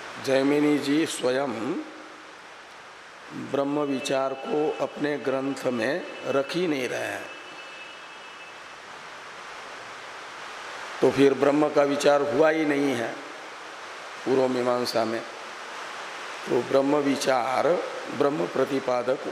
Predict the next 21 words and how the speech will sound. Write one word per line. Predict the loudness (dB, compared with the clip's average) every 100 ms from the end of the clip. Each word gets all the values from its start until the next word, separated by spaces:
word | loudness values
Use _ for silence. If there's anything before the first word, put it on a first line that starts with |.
| -4
उपनिषदों | -2 -2 0 0 0 0 -2 -4
का | -2 0 -2 -4 -10 -12 -14 -14 -14 -8 0
व्याख्यान | 2 0 -4 -2 0 0 -2 0
आवश्यक | 0 0 0 0 -2 0
हो | 0
जाएगा | 2 2 -2 -6
ना, | -8 -10 -12 -14 -14 -14 -14 -14 -14 -12 -12 -12 -12 -12 -10 -10 -10 -10 -10 -10 -10 -10 -10 -10 -10 -10 -10 -10 -10 -10 -10 -10 -10 -10 -10 -8 -8 -8 -8 0
जो | 4 4
ब्रह्म | 6 4 4 4 2
को | 4 4
जानना | 4 4 4 2
चाहते | 2 2 2 2
हैं | 2
उनके | 2 0 0
लिए। | 0 0 -2 -4 -12 -12 -12 -12 -10 -10 -10 -10 -10 -8 -8 -8 -8 -8 -8 -8 -8 -2
तो | 0
प्रथम | 2 2 2 2
हेतु | 4 2 2 4
का | 4
निराकरण | 4 4 2 4 2 4
हुआ। | 0 0